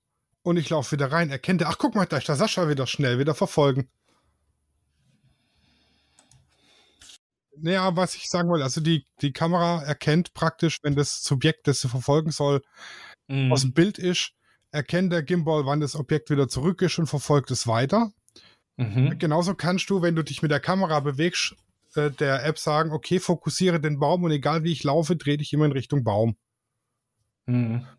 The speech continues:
Speaker 2: Das ist echt cool.
Speaker 1: Das ist halt echt gut, das Ding, das hat hundertdreißig Euro gekostet und ich mach eigentlich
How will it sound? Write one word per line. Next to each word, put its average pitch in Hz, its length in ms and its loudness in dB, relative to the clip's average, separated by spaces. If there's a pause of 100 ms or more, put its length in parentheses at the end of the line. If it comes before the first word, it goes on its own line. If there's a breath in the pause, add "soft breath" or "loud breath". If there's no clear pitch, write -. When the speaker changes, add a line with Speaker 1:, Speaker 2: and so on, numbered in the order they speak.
Speaker 2:
Das 107 180 -6
ist 107 60 -8
echt - 280 -8
cool. 127 200 2
Speaker 1:
Das 139 180 0
ist 208 160 -4
halt 175 140 0
echt 175 160 -4
gut, 202 180 0
das 147 100 -2
Ding, 165 140 -2
das 143 160 -2
hat - 160 -6
hundertdreißig 160 560 0
Euro 147 240 0
gekostet 180 500 0
und 165 120 2
ich - 180 -4
mach 147 140 -4
eigentlich 165 480 0